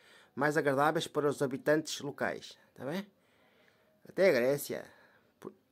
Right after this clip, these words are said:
Portugal está incluído nas restri-, restringir os alugueres de curta duração para combater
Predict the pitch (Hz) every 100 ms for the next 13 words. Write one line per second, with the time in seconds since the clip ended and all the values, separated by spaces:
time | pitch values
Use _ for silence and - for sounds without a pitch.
0 | _ - 185 160 151 151 147 147 143 135
1 | 143 175 170 160 - 151 - 139 - _
2 | - 127 - 139 135 170 160 - 131 143
3 | 135 135 139 123 - 160 147 147 139 123
4 | 120 110 110 _ _ _ _ _ _ _
5 | _ _ _ 131 131 127 135 131 110 -